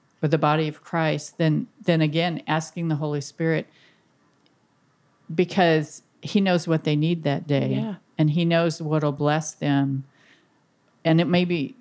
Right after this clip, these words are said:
Speaker 1: if you have four different people going through loss, you'll have four different needs on the same day.
Speaker 2: Yeah.
Speaker 1: And so,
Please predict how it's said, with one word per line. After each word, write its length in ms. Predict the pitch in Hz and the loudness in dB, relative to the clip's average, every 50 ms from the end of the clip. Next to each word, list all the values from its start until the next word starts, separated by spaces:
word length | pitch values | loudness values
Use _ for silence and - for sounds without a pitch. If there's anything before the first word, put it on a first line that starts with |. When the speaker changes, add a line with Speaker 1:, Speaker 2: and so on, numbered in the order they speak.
| _ | _
Speaker 1:
if 200 | - 160 156 - | -10 -10 -6 -2
you 120 | 208 185 175 | 0 2 2
have 360 | 170 170 160 156 147 - - _ _ _ | 2 2 0 0 -2 -6 -14 _ _ _
four 320 | - - - 202 196 202 196 | -20 -8 0 2 2 2 2
different 340 | 196 190 185 - 170 151 - | 0 0 -2 -4 -8 -8 -8
people 340 | - 208 185 180 - 165 | -8 -10 -10 -4 -4 -4
going 480 | 156 143 151 151 151 160 170 170 165 160 | -2 0 0 0 0 0 -2 -4 -4 -4
through 500 | 156 - - - 160 151 147 143 143 143 | -6 -8 -6 0 2 4 6 6 6 6
loss, 800 | 135 139 143 160 151 139 135 131 135 143 - - - - - - - _ _ _ _ _ - - - _ | 4 4 4 4 4 4 2 2 2 0 0 -2 -10 -12 -14 -16 -20 _ _ _ _ _ -20 -20 -2 _
you'll 160 | 165 170 180 | 4 4 6
have 260 | 156 175 160 151 143 | 6 4 2 2 2
four 260 | 143 - - 160 160 160 | -2 -2 2 4 4 4
different 380 | 151 156 147 - 151 151 - - | 4 2 0 0 -2 -2 2 4
needs 320 | 151 147 147 147 139 - | 6 6 6 4 2 0
on 220 | - 143 143 135 | 0 2 2 4
the 80 | 139 139 | 2 2
same 340 | - - 139 139 139 139 139 | 0 0 2 2 4 2 2
day. 340 | 135 - - - 139 143 139 - _ _ _ | 0 0 -2 0 -2 -4 -6 -10 _ _ _
Speaker 2:
Yeah. 300 | - 196 185 180 175 170 160 - _ _ _ _ _ _ | -6 -4 -4 -2 -4 -6 -8 -12 _ _ _ _ _ _
Speaker 1:
And 180 | - 156 151 139 | 2 4 4 2
so, 520 | 147 - - 160 156 147 147 147 143 - | 0 2 2 4 4 6 4 4 2 0